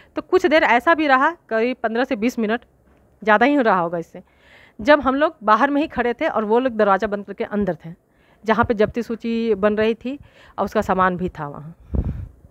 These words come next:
ये सारे चीज़ों के पीछे, ये सारे चीज़ के पीछे रुपेश का, अ, की जो लेखनी है, पीपल प्रो जो राइटिंग है, अभी आप देखिएगा, दो दिन पहले रुपेश के Twitter अकाउंट को आप खोल के देखिएगा।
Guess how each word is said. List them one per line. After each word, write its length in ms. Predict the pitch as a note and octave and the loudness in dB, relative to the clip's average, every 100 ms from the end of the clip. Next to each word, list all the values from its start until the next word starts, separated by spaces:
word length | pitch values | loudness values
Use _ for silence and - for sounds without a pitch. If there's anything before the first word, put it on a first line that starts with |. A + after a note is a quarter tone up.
| - _ - - - | -20 _ -20 -14 -2
ये 100 | C#4+ | 2
सारे 360 | C#4+ B3+ D#4+ F4 | 6 6 4 0
चीज़ों 280 | C#4+ C#4+ | -2 -2
के 120 | D4 D#4+ | -2 -2
पीछे, 380 | B3+ - E3+ E3+ _ _ _ _ _ _ _ _ _ _ _ _ _ _ - _ _ _ _ _ A#3+ | -4 -6 -8 -10 _ _ _ _ _ _ _ _ _ _ _ _ _ _ -20 _ _ _ _ _ -2
ये 100 | C4+ | 2
सारे 460 | D4 C4 D4+ E4+ A3+ - | 6 6 6 2 0 -2
चीज़ 240 | D4 D#4+ | -2 0
के 100 | - | -4
पीछे 400 | - B3 - E3 D3+ _ - | -6 -6 -8 -12 -12 _ -10
रुपेश 520 | A3 A#3 C#4+ D#4 - | -8 -2 -2 -2 -4
का, 360 | - C#4 C#4 C4+ | 0 4 6 6
अ, 340 | A#3+ A#3 B3 A#3+ | 4 2 2 -2
की 100 | C#4+ | -6
जो 120 | B3+ B3+ | -2 0
लेखनी 480 | A3 C4+ C#4+ E4 | 2 2 0 0
है, 160 | G#3 F3 _ - | -2 -6 _ -6
पीपल 240 | D#4+ - F4 | -4 -2 -4
प्रो 240 | D4 D4 | -2 -2
जो 160 | C4 B3+ | 0 4
राइटिंग 400 | G#3+ - D#4 G#3+ | 4 2 -2 -2
है, 140 | F3 _ - - - | -6 _ -20 -20 -4
अभी 160 | B3+ D4 | 0 2
आप 80 | D4 | 2
देखिएगा, 420 | C#4 C#4 E4 D4+ | 2 0 2 2
दो 180 | B3 C#4+ | 4 0
दिन 160 | D4 | 0
पहले 220 | C#4 C4 C#4 | -4 -2 -2
रुपेश 300 | B3+ C#4 - | -4 -8 -8
के 120 | C#4 | -8
Twitter 320 | B3 B3+ C4 | -8 -4 -2
अकाउंट 300 | B3+ A#3+ B3 | 0 -2 -2
को 100 | B3+ | 0
आप 200 | A#3+ A#3+ | 0 0
खोल 180 | B3 A#3 | -4 -2
के 100 | B3 | 0
देखिएगा। 540 | A#3 A3+ A#3+ A#3 B3 | 0 0 -2 0 -4